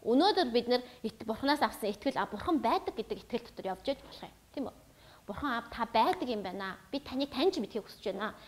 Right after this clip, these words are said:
А, Бурхан та юмсуудыг эхлүүлсэн юм байна" гэсэн тэр итгэлийн дотор явж байгаа бол бидний ариун сүнс аль хэдийн энэ итгэл дотор гаргаж ирсэн чинь амьдрал дээр баталж өгнө.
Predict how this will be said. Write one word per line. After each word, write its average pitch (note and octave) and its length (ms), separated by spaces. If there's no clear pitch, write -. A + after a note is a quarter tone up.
А, F#3+ 80
Бурхан E4+ 300
та E4+ 220
юмсуудыг D4 440
эхлүүлсэн D#4 480
юм A3 120
байна" A3 280
гэсэн B3+ 240
тэр - 200
итгэлийн F4+ 400
дотор C#4 240
явж - 200
байгаа D4+ 240
бол F#4+ 180
бидний C4 380
ариун A#3+ 220
сүнс C#4+ 240
аль - 120
хэдийн G4 440
энэ D#4+ 240
итгэл - 200
дотор A#3 280
гаргаж C4 320
ирсэн C4 240
чинь C4+ 240
амьдрал A#3+ 380
дээр D4 220
баталж - 320
өгнө. G3+ 200